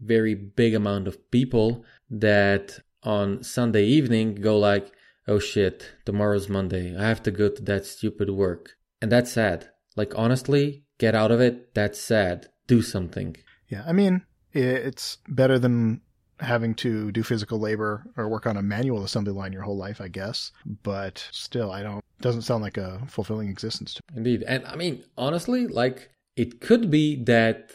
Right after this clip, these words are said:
Speaker 1: you got in for the good reasons and you're just in a, let's say, bad place. You're not challenged. You're not doing something that lights a fire inside yourself. Well, in that case,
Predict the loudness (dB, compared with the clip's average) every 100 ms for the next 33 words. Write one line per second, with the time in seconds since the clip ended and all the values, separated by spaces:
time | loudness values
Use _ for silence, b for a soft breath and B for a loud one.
0 | _ _ -4 4 6 8 4 2 -2 -2
1 | 6 6 6 4 4 0 0 0 2 4
2 | 2 -4 -6 -6 -4 -4 -6 -6 -8 -8
3 | -10 -6 -6 -6 -4 0 0 -2 -12 _
4 | _ -2 0 0 -4 -8 -6 -2 -2 -4
5 | -2 -2 0 -2 -4 -6 _ -16 -6 -2
6 | -2 -2 -6 -6 -4 -2 -4 -6 -20 b
7 | b -2 -2 0 -2 2 4 6 6 4
8 | 2 2 2 0 2 0 0 -12 _ _
9 | -4 0 2 0 -4 -8 0 0 2 2
10 | 2 -2 -16